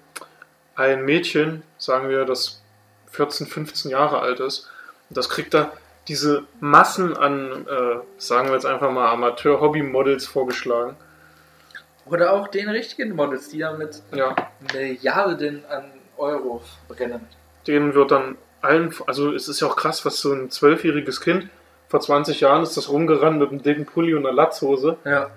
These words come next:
Speaker 1: Jetzt rennt so ein zwölfjähriges Kind rum mit zweihundert Euro Designerklamotten.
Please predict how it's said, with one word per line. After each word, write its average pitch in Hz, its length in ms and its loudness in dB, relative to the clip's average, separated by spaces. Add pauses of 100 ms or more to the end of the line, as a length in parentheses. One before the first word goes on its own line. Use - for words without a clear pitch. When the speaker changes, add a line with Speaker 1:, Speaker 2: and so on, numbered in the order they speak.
Speaker 1:
Jetzt 139 220 0
rennt 143 160 6
so 156 100 0
ein 147 80 -2
zwölfjähriges 147 760 -2
Kind 143 240 -2
rum 160 120 -2
mit 147 160 -8
zweihundert 143 360 2
Euro 143 280 2
Designerklamotten. 139 920 0